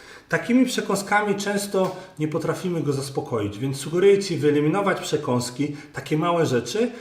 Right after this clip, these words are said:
na korzyść zbilansowanych, y, fajnych posiłków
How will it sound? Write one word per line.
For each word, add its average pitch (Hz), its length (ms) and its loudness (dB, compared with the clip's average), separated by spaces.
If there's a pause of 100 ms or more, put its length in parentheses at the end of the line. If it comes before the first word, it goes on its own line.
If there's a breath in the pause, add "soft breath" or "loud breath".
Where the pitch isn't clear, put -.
(180 loud breath)
na 156 100 0
korzyść 180 580 2
zbilansowanych, 160 1000 0 (480 loud breath)
y, 135 180 -4 (100)
fajnych 156 460 2
posiłków - 520 -4